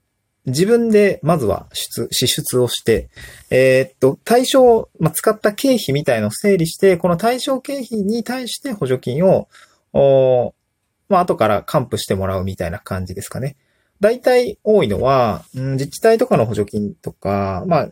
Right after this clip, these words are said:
き-、えー、財団法人とかだと、大体予算 <clears throat> 計画というのが前年度に、まあ、十一月ぐらいから始まって、多分二月ぐらいには決まると思うんですよね。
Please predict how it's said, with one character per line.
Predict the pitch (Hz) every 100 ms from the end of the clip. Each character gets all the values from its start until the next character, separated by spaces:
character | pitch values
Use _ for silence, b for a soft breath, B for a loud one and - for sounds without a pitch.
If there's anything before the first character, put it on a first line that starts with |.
| _
き-、 | 190 170 _ _
え | 110 110 104
ー、 |
財 | 123 143
団 | 147
法 | 147 151
人 | 107 98
と | 101
か | 98
だ | 98
と、 | - 160 131 123
大 | 208
体 | 226 214
予 | 190
算 | 190 214 220 220 202 _ _
<clears throat> | - 185 165
計 | 220 208
画 | 160
と | -
い | 120
う |
の | 107
が | 92 80 B B B B _
前 | 127
年 | 127 135 131
度 | 104
に、 | 92 - -
ま | 165
あ、 |
十 | 117 117
一 | 113 123
月 | 120 139
ぐ | 170
ら | 139
い |
か | 127 139
ら | 151 151 147
始 | 139 131 127
ま | 123
っ | -
て、 | 127 123 123
多 |
分 | 135
二 | 104
月 | 117 131 147
ぐ | 185
ら | 151
い | 104
に | 101
は | 123 160 135
決 | 117
ま | 101
る | 98
と | 104
思 | 95
う |
ん | -
で | -
す | 127
よ |
ね。 | 147 196